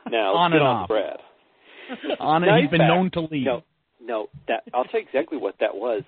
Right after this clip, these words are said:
Speaker 1: He wanted them to start writing some big checks, and they didn't wanna do it. And he left,
Speaker 2: Well, we
Speaker 1: and
Speaker 2: know
Speaker 1: they
Speaker 2: how
Speaker 1: started
Speaker 2: Larry
Speaker 1: writing
Speaker 2: is,
Speaker 1: big
Speaker 2: yep.
Speaker 1: checks, and he came back. So,
Speaker 2: Yep.
Speaker 1: um,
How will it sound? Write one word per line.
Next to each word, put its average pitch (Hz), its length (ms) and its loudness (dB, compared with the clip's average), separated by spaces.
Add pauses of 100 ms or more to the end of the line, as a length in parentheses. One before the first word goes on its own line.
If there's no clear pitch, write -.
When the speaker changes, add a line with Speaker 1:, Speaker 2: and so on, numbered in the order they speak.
(160)
Speaker 1:
He 147 180 0
wanted 202 340 -2
them 107 360 -6
to 139 160 -10
start 120 240 -4
writing 104 340 -4
some 123 100 -14
big 110 200 -2
checks, - 360 -2 (540)
and 113 140 -8
they 101 100 -4
didn't 110 200 -2
wanna 113 220 -2
do 190 200 -2
it. 131 120 -10 (340)
And 113 280 -6
he 101 80 0
left, 98 260 4
Speaker 2:
Well, 185 220 -8
we 180 140 -8
Speaker 1:
and 214 80 -4
Speaker 2:
know 190 160 2
Speaker 1:
they 170 60 0
Speaker 2:
how 170 120 0
Speaker 1:
started 151 180 4
Speaker 2:
Larry 131 80 -2
Speaker 1:
writing 135 220 -2
Speaker 2:
is, 151 100 -12
Speaker 1:
big 156 220 -2
Speaker 2:
yep. 160 240 0
Speaker 1:
checks, - 100 -20 (140)
and 151 80 -4
he 151 80 -6
came 190 240 -4
back. 214 240 0 (760)
So, 127 240 4
Speaker 2:
Yep. - 20 4
Speaker 1:
um, 101 260 -4